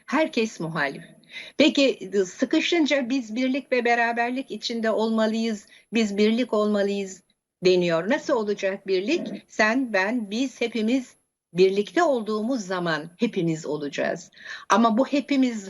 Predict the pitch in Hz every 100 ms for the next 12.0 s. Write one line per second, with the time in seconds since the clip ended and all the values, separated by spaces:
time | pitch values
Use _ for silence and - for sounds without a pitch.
0 | 170 254 294 302 269 254 240 254 220 190
1 | 190 196 - 180 165 170 170 156 170 -
2 | - - 311 302 285 269 240 247 277 226
3 | 214 214 220 220 220 180 196 170 160 -
4 | - - 262 311 294 262 277 - 240 220
5 | - 320 285 196 _ _ _ - 196 220
6 | 214 190 - 190 185 165 165 147 139 180
7 | - 185 196 214 247 220 202 202 185 180
8 | 269 349 349 226 220 208 262 214 185 185
9 | 175 185 220 214 175 160 147 147 143 160
10 | 165 214 330 285 - 285 359 - _ -
11 | 180 170 - 160 - - _ - 214